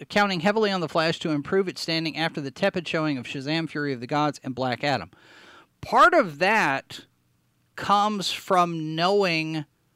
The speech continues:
that the Shazam story universe and the Black Adam story universe are about to get wiped out. Because James Gunn and Peter Safran are coming in for something brand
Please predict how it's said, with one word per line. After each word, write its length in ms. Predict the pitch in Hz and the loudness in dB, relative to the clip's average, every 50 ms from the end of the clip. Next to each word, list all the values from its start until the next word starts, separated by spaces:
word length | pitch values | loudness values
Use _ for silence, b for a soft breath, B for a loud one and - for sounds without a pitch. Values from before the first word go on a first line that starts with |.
| _ _ _ _ _ | _ _ _ _ _
that 260 | - 165 165 147 - 156 | 0 0 0 0 0 -4
the 60 | 151 | -4
Shazam 680 | - - - 170 151 135 131 160 170 196 208 214 208 | -2 -2 -2 -2 -2 -2 0 0 0 0 0 -2 -2
story 380 | 185 - - 185 175 175 170 165 | -6 -6 -4 -2 0 0 0 -2
universe 600 | 156 147 156 156 156 147 143 147 143 143 139 - | -4 -4 -4 -2 -2 -2 0 0 -2 -2 -2 -4
and 140 | - 147 143 | -6 -6 -6
the 40 | 135 | -2
Black 280 | 147 151 151 147 - | 0 0 0 2 0
Adam 220 | 180 180 190 196 - | 0 0 0 -2 -6
story 320 | - - 156 147 143 135 | -4 -2 -2 -2 -2 -2
universe 560 | 131 131 127 127 123 120 117 127 123 113 - | -4 -4 -6 -6 -6 -6 -6 -6 -6 -6 -4
are 100 | 160 156 | -2 0
about 240 | 156 151 160 151 151 | 0 0 0 -2 -2
to 60 | - | -4
get 160 | 147 147 131 | -6 -6 -4
wiped 240 | 135 139 131 120 - | -4 -4 -4 -4 -4
out. 260 | 139 123 104 - - - _ _ _ _ _ _ _ _ _ _ b b b b b b b b b | -4 -4 -4 -6 -10 -16 _ _ _ _ _ _ _ _ _ _ b b b b b b b b b
Because 400 | - 156 165 156 185 175 156 139 | -4 -2 2 4 4 4 4 2
James 360 | 127 165 175 190 226 233 214 | 2 2 4 4 2 0 2
Gunn 400 | 190 208 208 196 196 196 196 202 | 4 6 6 8 8 6 4 2
and 340 | - - 156 156 160 160 143 | -2 -2 -2 -2 -2 -2 -4
Peter 240 | - 180 180 175 214 | -2 -2 -2 -2 -2
Safran 640 | - - 196 165 156 147 - 156 147 151 156 165 - _ _ _ _ _ _ _ _ - | -2 0 0 0 0 0 -2 -6 -6 -6 -8 -10 -12 _ _ _ _ _ _ _ _ -4
are 120 | 143 143 | -4 -4
coming 380 | 143 - - 175 180 190 185 175 | -2 0 0 0 2 0 -2 0
in 240 | 165 160 156 156 151 | 0 0 0 -2 -4
for 240 | - - 160 147 | -6 -6 -6 -6
something 480 | - - 170 156 151 - 175 156 151 139 - _ _ _ _ _ | -2 -2 -4 -4 -2 -2 -4 -4 -4 -6 -12 _ _ _ _ _
brand 680 | - 139 143 139 151 160 165 170 170 175 175 165 170 | -2 0 0 2 2 2 2 2 0 0 -2 -4 -6